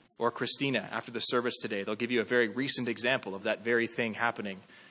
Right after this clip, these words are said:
in the lives of a sister in one of our churches in this city. So let's review. We've just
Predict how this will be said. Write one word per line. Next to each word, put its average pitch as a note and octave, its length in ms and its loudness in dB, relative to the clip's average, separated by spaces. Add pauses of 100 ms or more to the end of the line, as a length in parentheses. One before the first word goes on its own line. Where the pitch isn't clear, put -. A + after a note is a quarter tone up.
(140)
in A2+ 60 -6
the G#2+ 80 -4
lives G#2 360 2
of G2+ 80 -8
a F#2+ 40 -8
sister G#2 540 -2 (840)
in G#2+ 100 -8
one G#2+ 100 -2
of G#2+ 100 -4
our G2+ 80 -2
churches G#2+ 400 -2
in G2+ 60 -4
this G2+ 220 0
city. G2 300 -6 (1600)
So - 140 0
let's C3+ 160 6
review. A2 380 0 (800)
We've B2 140 -6
just - 360 4